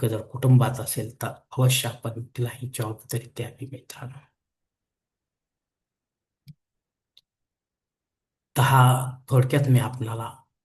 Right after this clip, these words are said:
वाहनासंबंधी आणि त्याच्या गरजेसंबंधी काही महत्त्वाच्या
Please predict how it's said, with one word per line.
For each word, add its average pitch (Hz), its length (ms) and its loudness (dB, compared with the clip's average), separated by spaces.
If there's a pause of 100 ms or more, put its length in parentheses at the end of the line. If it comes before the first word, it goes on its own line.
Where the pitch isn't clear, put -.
(1000)
वाहनासंबंधी 123 1120 2 (840)
आणि 123 120 -2
त्याच्या 123 320 0
गरजेसंबंधी 120 1120 -4 (840)
काही 127 140 6
महत्त्वाच्या 120 880 0